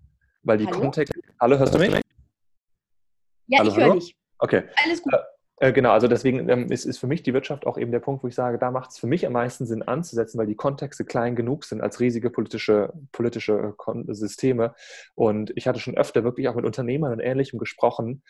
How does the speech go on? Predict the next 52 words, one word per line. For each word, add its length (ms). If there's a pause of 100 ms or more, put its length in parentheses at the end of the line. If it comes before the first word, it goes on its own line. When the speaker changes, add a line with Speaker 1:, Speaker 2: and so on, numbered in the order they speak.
(220)
Speaker 1:
auch 160
über 140
die 80
Kogi, 280
die 120
gesagt 340
haben, 120
okay, 180
das 120
hat 120
mich 100
so 100
inspiriert, 460
ich 80
habe 160
jetzt 120
zwar 120
ein 60
Unternehmen 640 (260)
mit 80
fünfzig 340
Mitarbeitern, 460
aber 180
wir 100
machen 180
jetzt 160
Dinge 180
anders 360
und 100
so. 80
Und 80
da 60
habe 80
ich 40
das 160
Gefühl, 300
dass 160
der 100
Wirkungsgrad 680 (240)
sehr 160
direkter 420
und 100
sehr 100
schneller 360
ist 360
als, 320
als 220
zum 120
Beispiel 240
beim 100
Thema 220
Politik. 380